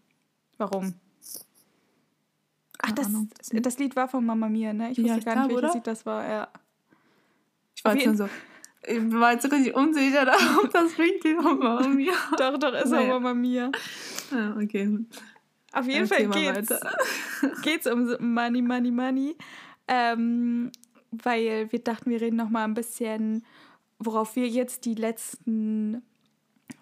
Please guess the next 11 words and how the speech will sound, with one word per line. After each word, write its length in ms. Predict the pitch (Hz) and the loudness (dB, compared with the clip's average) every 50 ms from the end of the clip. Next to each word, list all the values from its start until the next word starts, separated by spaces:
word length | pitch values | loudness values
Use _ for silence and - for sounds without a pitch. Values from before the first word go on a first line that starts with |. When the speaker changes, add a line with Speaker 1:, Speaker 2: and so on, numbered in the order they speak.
| _ - | _ -6
Speaker 1:
Wochen 240 | 254 247 - 247 | -6 -2 0 0
so 100 | 233 226 | 0 0
geachtet 480 | 220 - - - - - 277 254 - - | -2 -2 -4 -4 -4 -4 -6 -6 -4 -4
haben, 360 | 262 247 247 240 240 233 226 | -2 -2 0 0 0 0 0
wofür 340 | 247 240 226 - - 240 220 | 0 -2 -2 -2 -2 -2 0
wollen 180 | 220 220 214 233 | 0 -2 0 0
wir 80 | 226 | 0
noch 200 | 220 214 220 - | 0 -2 -2 -4
Geld 220 | - 226 226 226 226 | -4 -6 -4 -4 -6
ausgeben, 380 | - 214 - - 226 220 214 | -8 -10 -6 -6 -4 -4 -2
wofür 420 | 214 214 - - - 220 214 208 | -4 -6 -8 -6 -6 -4 -4 -4